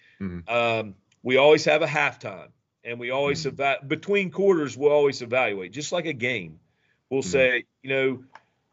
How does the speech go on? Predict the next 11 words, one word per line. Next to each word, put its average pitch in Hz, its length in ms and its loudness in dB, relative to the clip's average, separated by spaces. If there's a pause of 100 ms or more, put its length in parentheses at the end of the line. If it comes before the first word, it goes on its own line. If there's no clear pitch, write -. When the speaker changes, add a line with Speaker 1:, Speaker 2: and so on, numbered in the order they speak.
(300)
Speaker 2:
during 175 380 6
a, 160 80 0 (260)
a 127 80 -4
game, 131 680 -2 (720)
between 170 360 -4
those 156 200 2
quarters, 151 560 -2
you 170 140 -8
guys 143 400 2
are 110 120 -6
all, 110 460 -2